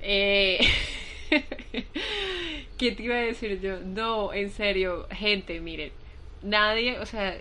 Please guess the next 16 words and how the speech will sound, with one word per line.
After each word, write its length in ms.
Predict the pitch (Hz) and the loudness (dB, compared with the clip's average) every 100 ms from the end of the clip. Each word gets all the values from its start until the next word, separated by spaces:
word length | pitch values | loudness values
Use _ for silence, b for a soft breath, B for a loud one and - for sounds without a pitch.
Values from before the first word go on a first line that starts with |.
| - | -8
no 160 | 214 233 | -4 0
van 120 | 262 | 0
a 100 | 269 | 0
tener 180 | 277 247 | -4 -4
una 140 | 233 | -4
experiencia 720 | 240 - 220 202 208 214 208 - - | -6 -4 -2 -2 -2 -4 -4 -8 -10
como 200 | - 180 | -8 -4
el 100 | 175 | -4
porno. 440 | 175 185 180 175 160 | -4 -4 -4 -4 -8
¿Por 200 | 165 156 | -8 -8
qué? 320 | - 165 147 - B B - | -4 -4 -4 -4 B B -8
Porque 440 | - 208 196 - 196 | -2 -2 -2 -2 -2
el 80 | 185 | -2
porno 640 | - 202 185 175 165 156 | -2 0 0 -2 -6 -8
son 200 | - 156 | -8 -8
productoras. 680 | 156 170 170 - 170 151 | -6 -6 -6 -6 -8 -8